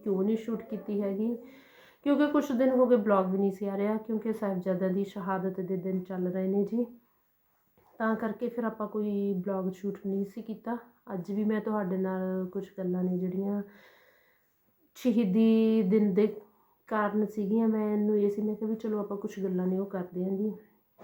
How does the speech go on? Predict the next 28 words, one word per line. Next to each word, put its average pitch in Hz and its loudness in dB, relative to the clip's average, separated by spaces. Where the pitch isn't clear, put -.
ਅੱਜ 185 0
ਦੇ 202 0
ਦਿਨ 196 0
ਛੋਟੇ 202 -4
ਸਾਹਿਬਜ਼ਾਦਿਆਂ 180 -4
ਦਾ 180 -2
ਸੰਸਕਾਰ 190 -6
ਹੋਇਆ 208 -2
ਸੀਗਾ, 208 -4
ਉਹਨਾਂ 202 -4
ਨੂੰ 202 -2
ਸ਼ਹਾਦਤ, 190 -6
ਉਹਨਾਂ 240 4
ਨੇ 247 8
ਸਿੱਖ 247 -4
ਕੌਮ 220 0
ਲਈ 208 2
ਸ਼ਹੀਦੀਆਂ 208 0
ਪ੍ਰਾਪਤ 185 -6
ਕੀਤੀਆਂ 190 -2
ਸੀ, 226 -4
ਜਿਹਦੇ 226 0
ਬਾਰੇ 214 0
ਆਪਾਂ 202 -4
ਜੀ 196 -2
ਗੱਲਾਂ 190 -2
ਕਰਨੀਆਂ 196 -2
ਨੇ 202 -2